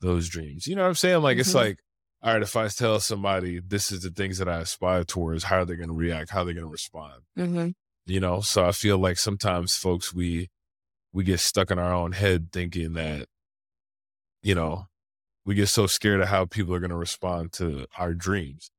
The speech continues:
Speaker 1: 'Cause what if I tell you something and it's too, and you're like, "Whoa, this is way out of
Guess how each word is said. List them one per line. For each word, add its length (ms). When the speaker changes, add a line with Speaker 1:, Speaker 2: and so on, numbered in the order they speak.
Speaker 1:
'Cause 160
what 140
if 120
I 80
tell 180
you 80
something 340
and 80
it's 160
too, 520
and 140
you're 140
like, 220
"Whoa, 320
this 200
is 140
way 260
out 180
of 100